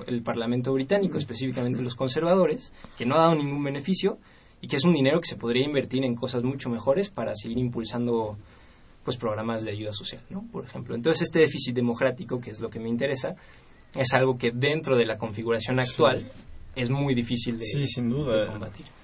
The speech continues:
Speaker 2: Sin duda, yo, yo estoy de acuerdo que hay un déficit democrático en, en la constitución actual de la Unión de, del Reino Unido, o sea, de Escocia,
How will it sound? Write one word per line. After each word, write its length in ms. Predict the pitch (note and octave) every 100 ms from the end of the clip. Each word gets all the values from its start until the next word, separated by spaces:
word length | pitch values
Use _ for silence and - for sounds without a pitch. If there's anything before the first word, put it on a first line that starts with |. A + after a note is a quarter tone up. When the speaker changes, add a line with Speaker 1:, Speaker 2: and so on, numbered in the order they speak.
| - -
Speaker 2:
Sin 260 | - C3+ C3+
duda, 180 | C#3
yo, 180 | C#3+ C3+
yo 160 | C3+ C3+
estoy 180 | - C#3
de 60 |
acuerdo 300 | A#2+ C3 A#2+
que 80 | A#2
hay 140 | A#2
un 100 | A#2+
déficit 360 | A#2 A#2+ A2 A2
democrático 600 | A2 G#2+ G#2 A2+ A2+ A2+
en, 160 | A#2 A2+
en 80 | A#2+
la 120 | A#2
constitución 540 | A#2 G#2 G#2+ G#2+ B2+ B2
actual 320 | A2+ B2 A#2+
de 100 | A#2
la 120 | G#2+
Unión 420 | G#2+ A#2 A#2+ A#2+
de, 240 | A2 G#2+ G#2 - - -
del 180 | A#2 A2+
Reino 220 | B2+ B2
Unido, 480 | A#2 B2+ B2 D3+ -
o 80 | A2
sea, 220 | A2 G#2+
de 300 | G#2+ A2 G#2
Escocia, 680 | G2+ - A#2+ A#2+ A#2+ A#2